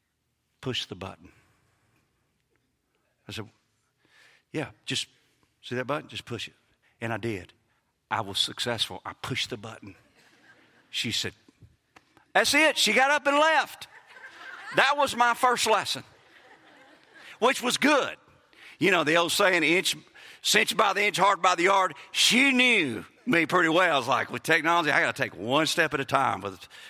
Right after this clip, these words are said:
Brother Hal." And that was the right thing. But she explained to me, she says, "Hal, listen, that's the power source. If you don't know how to press the button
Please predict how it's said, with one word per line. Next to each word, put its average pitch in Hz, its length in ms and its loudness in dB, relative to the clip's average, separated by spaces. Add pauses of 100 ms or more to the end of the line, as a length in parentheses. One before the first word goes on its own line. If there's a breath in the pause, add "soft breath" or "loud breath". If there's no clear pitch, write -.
(120 loud breath)
Brother 113 240 2
Hal." 98 460 0 (520 loud breath)
And 117 200 -2
that 127 140 0
was 131 120 -8
the 120 80 -6
right 117 340 -2
thing. 185 300 -6
But 135 180 -4
she 165 200 -2
explained 208 480 -6
to 151 80 -8
me, 156 160 -6
she 156 180 -4
says, 135 240 -10
"Hal, 175 300 -8
listen, 185 240 -8 (280 loud breath)
that's 175 280 -4
the - 100 -12
power - 400 -10
source. - 540 -10 (1500 soft breath)
If 135 120 -2
you 185 60 2
don't 240 140 2
know 208 60 4
how 170 120 4
to 139 80 -4
press 156 300 0
the 123 60 -6
button 120 440 0